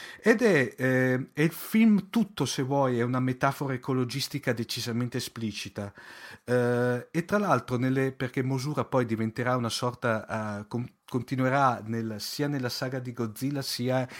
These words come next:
in film espressamente dedicati a lei, nelle sue, eh, apparizioni future divent-, interverrà ogni qualvolta l'equilibrio biofisico della Terra è in pericolo.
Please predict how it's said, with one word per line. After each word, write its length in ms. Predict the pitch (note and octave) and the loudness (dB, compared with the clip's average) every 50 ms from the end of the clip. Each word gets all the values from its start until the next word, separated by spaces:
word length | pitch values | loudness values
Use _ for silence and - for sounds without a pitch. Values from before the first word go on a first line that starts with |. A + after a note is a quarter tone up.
| - - | -12 -6
in 120 | - A2+ A2 | -4 -4 -4
film 360 | - - - C3 C3 C3+ B2+ | -4 -4 -2 0 0 2 2
espressamente 760 | A2+ - - - G#2+ - - - A2+ B2 B2 B2 - B2+ A2+ | 0 -2 -4 -6 -6 -6 -4 -4 -2 -2 -4 -4 -4 -6 -6
dedicati 500 | A2+ A2 A2 - C3 A#2+ A#2 - B2 A#2+ | -8 -8 -8 -6 -6 -8 -6 -6 -4 -4
a 80 | A#2 | -2
lei, 500 | A#2 A#2+ A#2 G#2 F#2+ F#2 F#2 G2 G#2+ C3+ - - - - - - - - | 0 0 -2 -2 -4 -6 -8 -8 -8 -10 -12 -14 -16 -16 -14 -14 -6 -2
nelle 180 | C3+ C#3 C#3+ | 0 0 0
sue, 460 | C#3+ - - F#3+ F#3+ D#3 C3 A#2 G#2+ - | 0 -2 0 2 4 4 4 4 2 0
eh, 160 | - B2+ B2+ | -4 -4 -2
apparizioni 720 | B2 G#2 - - - C#3 C3 C#3 C3+ - - - D#3+ D#3+ | -2 -2 -4 -2 0 -2 -2 -2 -4 -4 -4 -2 -2 -2
future 400 | D3 - F3 E3 - F#3+ F#3+ F#3+ | -2 -2 -4 -4 -2 0 0 0
divent-, 540 | F3+ C#3+ C3+ C3 C#3 C#3+ D3+ D3 - - - - | 0 0 0 0 0 0 0 -2 -4 -10 -10 -4
interverrà 600 | C3+ C#3 D3 - - E3 D#3+ D#3 E3+ E3 D#3 C#3 | -2 -2 0 2 2 0 2 2 2 4 4 4
ogni 160 | B2+ B2+ B2+ | 4 4 2
qualvolta 560 | - - D3 C#3+ C3+ D#3 C3 A#2+ - - A#2 | 0 0 -2 0 2 4 4 4 2 0 0
l'equilibrio 680 | A2+ A#2 B2+ B2+ - C#3+ D3 D#3 E3+ D#3 D#3 D3+ D3 C#3 | 0 0 0 -2 -2 -2 -2 0 0 0 0 0 0 -2
biofisico 800 | B2 A#2 B2 C#3+ C#3+ C3 - - E3 E3 C3+ - C3+ B2+ - | -4 -4 -2 -2 -2 -2 -2 -4 -4 -4 -4 -4 -4 -4 -4
della 220 | B2+ A#2+ C3 C3+ D#3 | -2 -2 -2 -2 -2
Terra 300 | - - C3+ B2 B2 C3 | 0 0 2 2 2 2
è 20 | |
in 120 | B2 B2 - | -2 -2 -2
pericolo. 680 | - B2+ A#2 A#2 G#2+ G2+ G#2 - A2 G#2 G#2 G#2+ - | -4 -4 -2 -2 -4 -4 -4 -6 -4 -4 -4 -4 -6